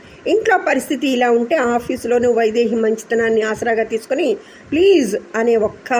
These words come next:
మాటతో పని మీద పడేసి పోయే గ్యాంగ్ ఆమె మీద అదనపు భారం పడుతూనే ఉన్నారు, పెడుతూనే ఉన్నారు. ఇంట్లో, ఆఫీసులో పని ఎక్కువ, ఎవరిని ఏమీ అనలేక ఒక రకమైన డిప్రెషన్లోకి వెళ్ళిపోతోంది వైదేహి.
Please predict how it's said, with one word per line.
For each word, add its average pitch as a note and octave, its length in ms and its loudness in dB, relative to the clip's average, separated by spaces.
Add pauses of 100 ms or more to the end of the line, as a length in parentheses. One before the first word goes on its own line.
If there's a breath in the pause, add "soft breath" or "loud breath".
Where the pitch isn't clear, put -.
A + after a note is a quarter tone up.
(340)
మాటతో C#4 680 2 (420 loud breath)
పని A4+ 180 4
మీద B4 340 4
పడేసి C#4+ 400 0
పోయే A#3 340 2
గ్యాంగ్ G3+ 640 2 (320 loud breath)
ఆమె A3 260 0
మీద A3+ 280 2
అదనపు A3 500 0
భారం G#3 380 -2
పడుతూనే G3 760 0
ఉన్నారు, G3+ 400 0
పెడుతూనే G3+ 540 -2
ఉన్నారు. G3+ 380 0 (460 loud breath)
ఇంట్లో, F4+ 300 0
ఆఫీసులో B3 720 -2
పని B3 320 0
ఎక్కువ, A#3+ 220 -2
ఎవరిని A#3 580 0
ఏమీ A#3 180 2
అనలేక B3 640 0 (360 loud breath)
ఒక D4+ 200 0
రకమైన F4 560 2
డిప్రెషన్లోకి C4 720 -2
వెళ్ళిపోతోంది G#3+ 520 0
వైదేహి. G3+ 560 -2